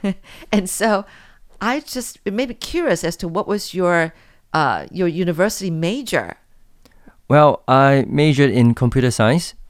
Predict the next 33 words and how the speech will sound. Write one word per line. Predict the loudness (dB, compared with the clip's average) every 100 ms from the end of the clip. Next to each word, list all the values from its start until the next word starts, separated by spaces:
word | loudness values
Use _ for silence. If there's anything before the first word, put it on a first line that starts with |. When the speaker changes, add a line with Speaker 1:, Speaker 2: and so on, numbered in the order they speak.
| -8
Speaker 2:
um, | 0 2 2
Speaker 1:
Ah. |
Speaker 2:
from | 2 0 2
National | 2 2 0
University | 0 0 -2 -4
of | -2
Singapore. | -4 -4 -4 -6 -6
So | -6 -2 0 0 0
I | -2 -2
come | 0 0
from | 2 2 2
a | 2 -2 -10 -6
tech | -4 -2
background. | -2 -2 -4 -12 _ _ _ -14
Speaker 1:
I | -8 -8 -8
see. | -10 -12 -12
Speaker 2:
Yeah. | -10 -10
Speaker 1:
Okay. | -10 -12 -12 -12
Okay, | -10
that | -8 -8
explains | -8 -10 -10 -10
part | -14 -8 -6 -4
of | -4 -4 -10 -20 -20 -10
what | -6 -4 -4
you |
do, | -4 -4 -4 -6 -14 -20 -14 -2
um, | 2 2 0
but | -4
not | 0 0
all. | 0 0 0 -2 -6 _ _ -16
The | -8
first | -4 -4
thing | -4 -6